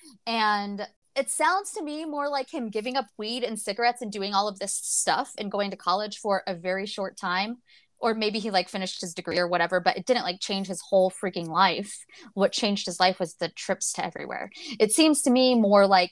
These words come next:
he dove into a distraction because he was dealing with grief. And he's passing it off as some enlightening, "Please stop trying to make my timeline messed up,"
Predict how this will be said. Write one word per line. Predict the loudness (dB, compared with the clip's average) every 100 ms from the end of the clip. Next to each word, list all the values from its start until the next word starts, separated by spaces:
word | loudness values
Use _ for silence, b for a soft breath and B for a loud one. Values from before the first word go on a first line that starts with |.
| -4
he | -8 -8 -14 _
dove | 2 4 2 -2
into | -6 -6 -6
a |
distraction | -6 -8 -2 2 2 2 -8 -8
because | -10 -16 -12
he | -10
was | -6 -4 -4 -6 -14 _ -2
dealing | 2 2 2 -2
with | -8 -8
grief. | -10 -8 -8 -8 -16 -18 _ _ 4
And | 4
he's | 6 2
passing | 6 4 4 0
it | 0
off | 2 0 -2
as | -6 -6 -8
some | -8 -6 -6 -8 -14 -20 -20 _
enlightening, | -6 0 0 0 -6 -10 _
"Please | -14 -6
stop | -2 -2
trying | -2 -4 -4
to | -6
make | -6 -6
my | -6 -6
timeline | -6 -8 -8 -10 -10
messed | -12 -10 -8
up," | -10